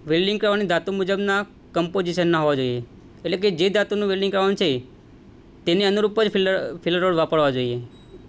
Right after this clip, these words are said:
ફિલર રોડ ધૂળ, કાટ, ગ્રીસ, ઓઇલ, પેઇન્ટ વગેરેથી મુક્ત હોવા જોઈએ, એટલે કે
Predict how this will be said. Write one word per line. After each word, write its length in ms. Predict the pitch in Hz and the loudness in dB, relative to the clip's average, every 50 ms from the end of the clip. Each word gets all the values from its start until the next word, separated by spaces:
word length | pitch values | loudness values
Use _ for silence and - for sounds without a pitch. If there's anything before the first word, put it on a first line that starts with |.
| - - - - - - - - - - - - - - - - - - - - - - - - - - - - - - - - | -20 -20 -20 -20 -20 -20 -20 -20 -20 -20 -20 -20 -20 -20 -20 -20 -20 -20 -20 -20 -20 -20 -20 -20 -20 -20 -20 -20 -20 -20 -8 -4
ફિલર 220 | - 170 190 208 | -2 0 2 2
રોડ 280 | 208 214 220 220 226 220 - - - - - 160 | 4 4 4 4 2 0 -6 -16 -20 -16 -12 -6
ધૂળ, 320 | 127 160 175 196 208 202 - | -2 2 4 4 4 4 2
કાટ, 520 | 208 - 175 170 180 185 190 196 190 - - - - 156 | 0 -2 0 0 2 2 0 0 -2 -8 -18 -16 -16 -12
ગ્રીસ, 460 | 135 143 160 170 180 175 175 - - - | -8 -4 -2 -2 -2 -2 -6 -10 -10 -6
ઓઇલ, 400 | 180 156 165 175 180 185 196 185 - - - | -2 0 0 2 0 0 -2 -4 -8 -8 -4
પેઇન્ટ 340 | - 165 175 180 185 175 - - - - - - | -2 0 0 0 -2 -4 -8 -18 -20 -20 -6 -4
વગેરેથી 320 | 156 156 143 180 180 175 185 | -2 0 0 0 0 0 0
મુક્ત 260 | 180 170 160 160 170 | 0 -2 -2 0 0
હોવા 160 | 156 147 139 | 0 2 0
જોઈએ, 300 | 127 127 123 120 120 123 - - - - - - - - - - - - - - - - - - - - - - - - - - - - - - - - | 0 -2 -4 -4 -6 -8 -12 -18 -20 -20 -20 -20 -20 -20 -20 -20 -20 -20 -20 -20 -20 -20 -20 -20 -20 -20 -20 -20 -20 -20 -20 -20 -20 -20 -20 -20 -18 -10
એટલે 120 | - 165 170 | -8 -6 -2
કે 160 | 175 202 | 0 0